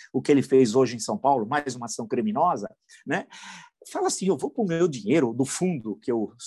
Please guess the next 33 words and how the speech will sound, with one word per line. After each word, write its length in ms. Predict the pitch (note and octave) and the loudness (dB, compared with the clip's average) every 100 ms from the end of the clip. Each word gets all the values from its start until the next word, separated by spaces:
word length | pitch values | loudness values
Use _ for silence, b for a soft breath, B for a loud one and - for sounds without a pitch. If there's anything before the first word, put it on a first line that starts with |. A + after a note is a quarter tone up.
| - B2 | -6 -4
represento 560 | C#3+ C#3 A2+ D3 - b - | 0 0 0 -2 -8 b -4
no 260 | D3+ F3 | 2 4
Brasil, 680 | B3+ G3+ A2+ - C#3 A3+ B2+ b b b | 4 0 -2 -4 -2 -2 -4 b b b
um 80 | F#3+ | -4
país 300 | F#3+ F#3+ G#3+ | 0 0 -2
que 160 | - | -2
não 120 | G#3+ A3 | -2 -2
consegue 380 | F3 G#3+ G#3 | -4 -6 -6
sequer 420 | - C#3+ - D#4 B3 | -6 -8 -8 -8 -8
vacinar, 880 | G#3+ B3+ - - G#3 F#3 G#3+ C#3 - B B B - | -8 -8 -8 -8 -6 -2 -2 -4 -10 B B B -4
que 80 | C4 | -2
não 180 | B3+ F#3 | 0 -2
tem 220 | - C4 | -6 -6
vacina, 640 | G3 C#3+ - E3 G#3+ D#3 | -6 -6 -4 -2 -2 -2
numa 220 | E3+ A3 | -2 -2
desorganização 920 | F#3+ G#3+ G#3 G#3 E3+ F#3 F3+ - A3+ | -2 -2 -2 -4 -6 -8 -6 -6 -8
absoluta 1040 | A3 - - D#4+ A#3 D#3 F#3+ C#4 - - C3+ B B _ | -10 -12 -6 0 2 2 4 4 4 -2 -4 B B _
que 100 | G#3 | -2
vive 280 | E3+ G#3+ G3+ | 2 4 4
o 80 | F#3+ | 4
país, 480 | D#3 B2+ F#3+ F3 B B | 0 2 2 0 B B
um 160 | A3+ C#4+ | -2 -2
presidente 760 | - B3 A3+ F3 C#3+ G#3+ A3+ G#3+ | -2 0 0 -2 0 -2 -2 -4
que 280 | A3 G#3+ G#3+ B - | 0 0 -2 B -6
ainda 320 | F3+ A#3 G#3+ | 0 0 0
conspira 840 | G#3 G#3+ E3 - - A3+ C4 G#3 | 0 -4 -4 -12 -8 -4 -2 -2
contra 320 | F3 G#3 G#3 F#3 | -4 -6 -6 -8
a 20 | |
saúde 320 | - F#3 D#3 | -6 -4 -4
pública, 500 | C#3+ - G#3+ D#3+ G3+ | -6 -2 -2 -2 -4
não 180 | G#3 A#3 | -4 -4
utiliza 520 | G#3+ G3+ G#3 G3 F3 | -2 0 0 -2 -6
máscara, 720 | G#2+ E3 F#3+ F3+ - - - | -8 -8 -8 -10 -6 -6 -6